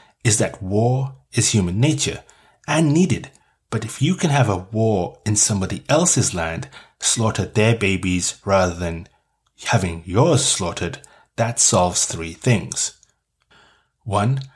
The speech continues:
the human need for a good old war. Two, refresh of and testing of war technology, maybe even a sale or two of war equipment.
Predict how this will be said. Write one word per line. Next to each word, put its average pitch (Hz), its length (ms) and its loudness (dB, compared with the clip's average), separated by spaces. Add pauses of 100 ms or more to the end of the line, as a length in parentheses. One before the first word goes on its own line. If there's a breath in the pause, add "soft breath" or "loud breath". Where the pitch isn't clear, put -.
(160 loud breath)
the 135 80 4
human 127 440 4
need 98 280 -2
for 104 160 0
a 85 140 -4 (140)
good 104 140 2
old 87 240 -4
war. 104 320 -2 (480)
Two, 113 460 2 (640 soft breath)
refresh 127 600 2
of 107 380 -4
and 104 260 -2
testing 113 480 2 (200)
of 90 280 0 (300 loud breath)
war 101 320 2
technology, 98 840 0 (240)
maybe 87 400 -4
even 92 260 0
a 95 60 2
sale 90 340 2
or 92 80 0
two 95 280 2
of 92 160 0
war 92 220 2
equipment. 107 520 0